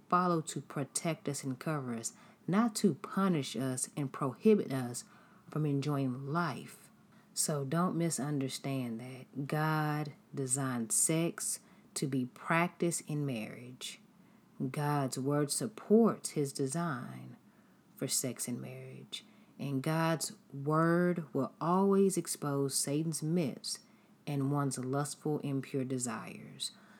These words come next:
So it's important to receive God's truth and debunk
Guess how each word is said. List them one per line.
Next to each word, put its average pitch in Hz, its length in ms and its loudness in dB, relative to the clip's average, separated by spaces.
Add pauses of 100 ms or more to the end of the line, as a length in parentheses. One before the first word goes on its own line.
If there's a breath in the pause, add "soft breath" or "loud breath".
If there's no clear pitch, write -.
(100)
So 160 200 0
it's 147 160 -2
important 208 440 4
to 156 80 -6
receive 143 460 -2
God's 139 400 -2
truth 196 600 0 (380 loud breath)
and 151 200 0
debunk 143 480 0